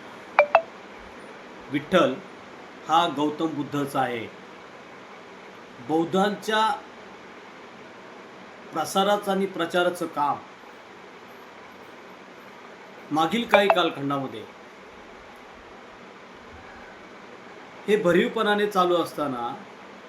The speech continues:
जे धर्माचे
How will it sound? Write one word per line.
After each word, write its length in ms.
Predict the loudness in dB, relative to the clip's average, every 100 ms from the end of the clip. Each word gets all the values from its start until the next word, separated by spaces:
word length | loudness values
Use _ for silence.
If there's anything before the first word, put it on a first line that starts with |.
| -18 -18 -18 -18 -18 -18 -18 -18 -18 -18 -18 -18 -18 -18 -18 -18 -18 -18 -18 -18 -8 4
जे 360 | 6 6 2 -2 -14 -18 -16 -16 -16 -16 -6
धर्माचे 760 | -2 2 4 6 4 0 0